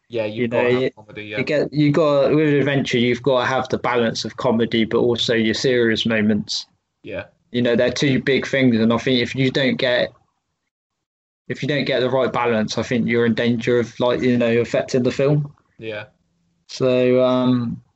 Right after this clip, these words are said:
Speaker 2: yeah, my, my fun fact for Raiders of the Lost Ark, though, was, um, that it was actually turned down by a lot of studios before it came out. And
Speaker 1: Yeah.
Speaker 2: even though Spielberg and Lucas were on board,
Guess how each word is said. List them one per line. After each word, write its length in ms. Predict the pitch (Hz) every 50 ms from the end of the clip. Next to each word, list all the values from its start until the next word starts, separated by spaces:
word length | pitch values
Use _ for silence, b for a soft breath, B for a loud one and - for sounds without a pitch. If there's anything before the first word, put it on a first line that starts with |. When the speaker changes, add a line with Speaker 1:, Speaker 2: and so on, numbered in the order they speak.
| _ _ _ _ _ -
Speaker 2:
yeah, 260 | - 147 151 139 127
my, 300 | 127 131 143 147 143 139 143
my 300 | 156 147 143 143 143 143
fun 360 | 143 - - 180 156 147 143 165
fact 320 | - - 156 127 - -
for 200 | - - 135 123
Raiders 360 | 135 139 135 131 127 131 120
of 100 | 131 131
the 100 | 127 127
Lost 320 | 127 131 131 123 - - -
Ark, 260 | 143 143 139 127 120
though, 220 | 117 113 113 110 110
was, 300 | 113 120 117 113 98 127
um, 440 | 123 117 117 117 117 113 110 - 110
that 200 | 120 127 123 117
it 200 | 120 123 123 120
was 80 | 123 131
actually 400 | 135 131 - - 127 120 120 113
turned 400 | 117 - 151 139 131 127 127 123
down 260 | 139 143 143 123 110
by 180 | - 117 113 117
a 20 |
lot 160 | 120 123 113
of 60 | 110 -
studios 680 | - - 143 135 135 120 117 113 110 107 104 101 -
before 640 | - 113 101 - - 131 120 120 117 113 110 - - _ _ _ _ _ _ _ _ _ _ -
it 160 | 127 131 -
came 300 | - - 143 127 123 123
out. 300 | 131 139 127 - - - _ _ -
And 220 | 120 123 120 107 -
Speaker 1:
Yeah. 100 | 143 135
Speaker 2:
even 220 | 123 120 127 127
though 300 | 123 127 123 123 123 117 113
Spielberg 760 | 135 - - - - - 135 131 123 113 127 123 123 123 117
and 120 | 117 117
Lucas 480 | 120 131 131 131 123 - 123 110 - -
were 160 | 117 117 117 117
on 280 | 117 117 117 113 110 107
board, 460 | - 135 131 110 127 123 - -